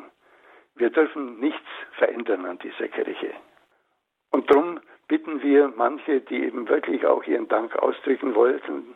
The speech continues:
mit einer Votivtafel, müssen wir bitten, dass sie darauf Rücksicht nehmen. Aber wie gesagt, wir nehmen sie in unser Gebet mit hinein,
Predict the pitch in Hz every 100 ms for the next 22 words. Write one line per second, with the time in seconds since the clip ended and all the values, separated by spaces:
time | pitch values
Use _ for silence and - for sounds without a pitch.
0 | _ - 117 - 120 117 104 107 - -
1 | - 110 - 139 - 113 113 - 127 -
2 | - - - - - - _ _ - 160
3 | - 165 143 - 135 156 135 - 120 -
4 | - 104 101 107 - - - - 117 -
5 | - - - - 107 - - _ _ _
6 | _ _ _ _ _ - 131 127 127 113
7 | 123 - 131 120 123 113 113 117 110 135
8 | 127 143 - 104 107 110 - 117 - 104
9 | 107 107 120